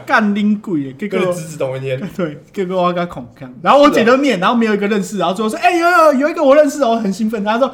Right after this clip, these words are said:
Speaker 1: ：“孔锵。” <laughs> 我突然间以为孔锵是那锵，<laughs> 就是还配一个罐头的打击音效这样。
Speaker 2: 靠背哦，孔锵。
Speaker 1: 干你娘，
Speaker 2: 干，
Speaker 1: 靠背。
Speaker 2: 真好笑。
Speaker 1: <laughs> 干。好，现在三十七分钟。
Speaker 2: 哎，我们差不多了啦。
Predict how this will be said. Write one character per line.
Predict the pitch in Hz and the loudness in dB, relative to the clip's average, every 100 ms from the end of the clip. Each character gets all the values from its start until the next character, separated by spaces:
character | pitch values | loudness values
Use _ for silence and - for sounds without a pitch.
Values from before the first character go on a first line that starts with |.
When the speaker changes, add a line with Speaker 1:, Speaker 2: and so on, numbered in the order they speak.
| - | -4
Speaker 1:
：“孔 | - 254 | 0 2
锵。” | - 311 302 - - _ _ _ - - | 4 2 0 -12 -20 _ _ _ -20 -10
<laughs> | - - - 277 | -8 -8 -6 0
我 | 247 294 | 4 4
突 | - | 4
然 | 311 | 2
间 | 302 277 | 4 4
以 | |
为 | 269 285 | 4 4
孔 | 240 | 2
锵 | 226 285 233 | 2 2 2
是 | |
那 | 285 262 | 2 2
锵， | 277 240 226 220 220 214 | 2 4 4 6 6 6
<laughs> | |
就 | 208 247 254 349 320 - 311 | 4 4 2 2 0 2 2
是 | 320 - 262 262 - - | 2 2 -2 -2 -4 2
还 | 262 | 4
配 | 277 359 285 | 4 4 6
一 | |
个 | 254 | 4
罐 | 247 302 240 | 4 4 6
头 | 214 208 | 4 2
的 | 208 | 2
打 | 185 180 | 4 4
击 | 180 185 208 | 4 -2 0
音 | 220 220 | 2 2
效 | 226 190 | 2 2
这 | 175 | 2
样。 | 170 | -2
Speaker 2:
靠 | |
背 | 170 | -2
哦， | 165 151 156 | -2 -4 -8
孔 | 117 | -10
锵。 | 113 | -6
Speaker 1:
干 | 143 143 | -4 -4
你 | 143 | -4
娘， | 139 120 - | -6 -10 -12
Speaker 2:
干， | 143 | -12
Speaker 1:
靠 | - | -8
背。 | 143 | -2
Speaker 2:
真 | 143 139 | 0 0
好 | 107 | -4
笑。 | 123 110 - - - 277 | -8 -10 -12 -20 -4 -2
Speaker 1:
<laughs> | - - - | -2 -6 -16
干。 | 156 120 107 - - 208 95 87 - | -16 -14 -16 -16 -20 -20 -20 -20 -20
好， | 123 120 - _ | -14 -14 -16 _
现 | - | -6
在 | 156 | -6
三 | 160 156 | -4 -2
十 | 143 | -2
七 | - 131 | -4 -10
分 | 131 120 | -10 -14
钟。 | - - | -14 -6
Speaker 2:
哎， | 131 | -4
我 | |
们 | 131 | 0
差 | 165 | 0
不 | 165 | 2
多 | 156 139 | 0 0
了 | |
啦。 | 117 | -2